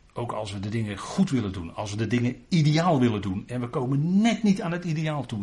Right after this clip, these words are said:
net niet perfect. Ja, dat is nou eenmaal ons menselijke makken. Maar God ziet ons nochtans altijd aan in genade,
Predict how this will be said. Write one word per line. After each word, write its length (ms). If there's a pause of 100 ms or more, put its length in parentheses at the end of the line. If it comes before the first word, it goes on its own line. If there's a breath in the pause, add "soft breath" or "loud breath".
net 480
niet 240
perfect. 500 (460 loud breath)
Ja, 220
dat 180
is 80
nou 200
eenmaal 200
ons 220
menselijke 520
makken. 340 (1500 loud breath)
Maar 240
God 460
ziet 280
ons 200
nochtans 840
altijd 600
aan 380
in 260
genade, 400